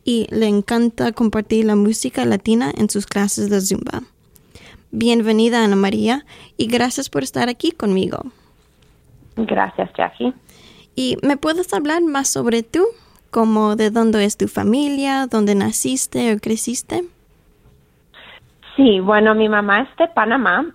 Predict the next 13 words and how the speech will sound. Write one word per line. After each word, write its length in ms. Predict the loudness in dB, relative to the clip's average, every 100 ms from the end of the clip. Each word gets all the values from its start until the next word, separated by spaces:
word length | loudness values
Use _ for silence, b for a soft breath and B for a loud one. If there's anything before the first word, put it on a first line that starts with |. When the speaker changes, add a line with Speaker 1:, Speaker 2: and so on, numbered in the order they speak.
| -6
Speaker 2:
Ella 240 | 0 0
fue 200 | 0 -4
criada 440 | -6 -4 0 0 -2
en 60 |
la 100 | -4
ciudad 300 | -6 -4 -2
de 120 | -2 -2
Panamá 540 | -4 -4 -4 -4 -6
y 140 | -10 -10
se 180 | -6
mudó 320 | -4 -2 2 2
a 80 |
Columbus 540 | 0 -6 -4 -2 -2